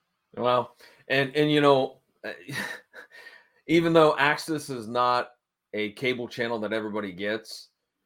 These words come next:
when you do watch it, you see that the only thing that really is worth watching on there is T N A, because with all due re-, and unless you're a music fan, 'cause they have a lot of music shows, but that's it.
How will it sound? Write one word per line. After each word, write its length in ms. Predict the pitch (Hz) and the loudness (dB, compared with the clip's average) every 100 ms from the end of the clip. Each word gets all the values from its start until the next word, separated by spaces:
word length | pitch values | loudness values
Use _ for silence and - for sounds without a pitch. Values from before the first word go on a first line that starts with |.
| _ - | _ -12
when 200 | 113 117 | -8 -8
you 140 | 110 | -8
do 200 | 95 131 | -4 -4
watch 380 | 120 113 120 - | 0 2 0 -2
it, 160 | 120 - | -8 -8
you 140 | 113 | -12
see 300 | 107 - 135 | -10 -6 -6
that 140 | 110 101 | -6 -8
the 140 | 110 | -6
only 320 | 95 135 156 131 | -2 -2 -2 -4
thing 280 | - 131 110 | -6 -6 -6
that 160 | 101 | -8
really 400 | 92 120 123 107 | -6 -4 -4 -4
is 220 | 101 101 92 | -6 -10 -8
worth 240 | 113 110 | -8 -6
watching 440 | 98 113 123 101 | -4 -4 -4 -8
on 140 | 92 90 | -12 -12
there 260 | 92 92 - | -10 -10 -8
is 220 | 117 113 | -10 -10
T 200 | - 98 | -12 -10
N 140 | 87 | -8
A, 240 | 95 80 76 | -8 -10 -12
because 380 | 101 107 110 98 | -12 -6 -6 -6
with 140 | 110 - | -12 -2
all 260 | 156 139 | 2 2
due 140 | 127 120 | 0 -6
re-, 120 | 113 | -2
and 140 | 180 226 | 0 2
unless 420 | 247 247 247 240 | 4 4 4 4
you're 140 | 226 | 2
a 40 | 156 | 2
music 400 | 175 185 139 - | -2 -4 -6 -6
fan, 300 | 117 87 85 | -8 -8 -10
'cause 80 | |
they 80 | 107 | -6
have 120 | 139 | -4
a 40 | 123 | -2
lot 220 | 127 147 | 0 0
of 80 | 127 | 0
music 360 | 156 160 110 | -4 -6 -8
shows, 520 | - 117 101 95 98 - _ _ _ - | -8 -4 -4 -4 -12 -20 _ _ _ -4
but 220 | 190 - _ _ _ | -4 -4 _ _ _
that's 280 | 131 139 165 | -8 -6 -2
it. 280 | 202 220 - | -2 -2 -6